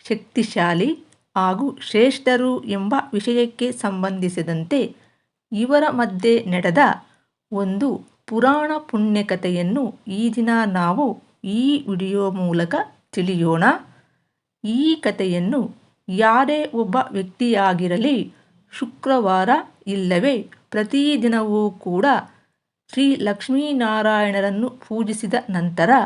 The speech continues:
ಈ ಕಥೆಯನ್ನು ಹೇಳುವುದಾಗಲಿ, ಇಲ್ಲವೇ ಕೇಳುವುದಾಗಲಿ, ಅಥವಾ ಶ್ರದ್ಧೆಯನ್ನಿಟ್ಟು ಓದುವುದಾಗಲಿ ಮಾಡಿದ್ದೇ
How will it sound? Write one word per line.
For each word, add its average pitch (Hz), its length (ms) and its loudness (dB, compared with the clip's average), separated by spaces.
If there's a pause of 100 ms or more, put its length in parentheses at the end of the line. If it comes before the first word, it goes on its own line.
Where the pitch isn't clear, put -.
(560)
ಈ 269 240 0
ಕಥೆಯನ್ನು 202 600 -2
ಹೇಳುವುದಾಗಲಿ, 190 1200 -2 (480)
ಇಲ್ಲವೇ 202 560 0 (160)
ಕೇಳುವುದಾಗಲಿ, 220 1040 0 (880)
ಅಥವಾ 208 720 0 (100)
ಶ್ರದ್ಧೆಯನ್ನಿಟ್ಟು 233 1300 0 (340)
ಓದುವುದಾಗಲಿ 233 1160 0
ಮಾಡಿದ್ದೇ 202 840 0